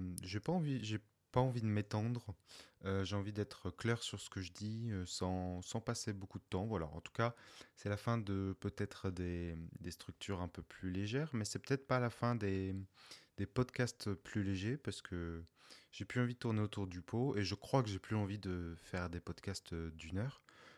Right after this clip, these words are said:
tout simplement personnellement, parce que, euh, c'est fatigant, en fait, de parler une heure, et que je sais pas si, euh, les idées que je transmette, euh,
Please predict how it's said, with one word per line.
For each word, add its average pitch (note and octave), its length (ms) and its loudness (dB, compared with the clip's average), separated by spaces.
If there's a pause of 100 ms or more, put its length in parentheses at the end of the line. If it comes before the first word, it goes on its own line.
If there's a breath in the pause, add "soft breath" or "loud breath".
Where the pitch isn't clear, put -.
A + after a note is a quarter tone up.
tout - 100 -6
simplement G2 400 2
personnellement, F#2+ 640 0
parce - 240 -4
que, - 120 -8
euh, E2 360 -4 (560 loud breath)
c'est - 180 -4
fatigant, G2+ 480 -2
en B2+ 60 -4
fait, E2+ 220 -4
de F2+ 80 -2
parler F2 300 0
une E2 120 -2
heure, B2 300 -2
et F2+ 60 -2
que F2+ 180 -4
je E2+ 160 -4
sais - 240 -4
pas G#2+ 180 0
si, G#2 480 -4
euh, F2 160 0
les E2+ 240 -4
idées F#2 180 -2
que F2+ 140 -6
je - 200 -8
transmette, - 560 -4
euh, D#2+ 220 -2